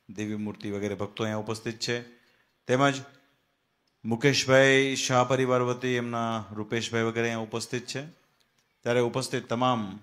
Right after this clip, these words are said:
સર્વે ભાવિક ભક્તજનોને અમારા અંતરના ભાવથી જય સ્વામિનારાયણ. ભાઈ, આજનો દિવસ તો બહુ મહત્વનો છે.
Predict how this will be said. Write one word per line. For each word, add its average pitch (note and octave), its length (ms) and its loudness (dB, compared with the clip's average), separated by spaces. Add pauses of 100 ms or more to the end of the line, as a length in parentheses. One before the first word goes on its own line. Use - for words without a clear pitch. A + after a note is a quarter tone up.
(120)
સર્વે A#2 600 0 (120)
ભાવિક A2 400 -2
ભક્તજનોને A#2+ 840 -2
અમારા G#2 460 0 (100)
અંતરના A#2 380 2
ભાવથી G#2 420 2
જય C#3+ 360 12
સ્વામિનારાયણ. B2+ 720 8 (2750)
ભાઈ, A2+ 160 2
આજનો A#2+ 300 2
દિવસ C#3 260 0
તો C#3 100 -2
બહુ C3+ 180 -2
મહત્વનો C3 540 -6
છે. A2 540 -4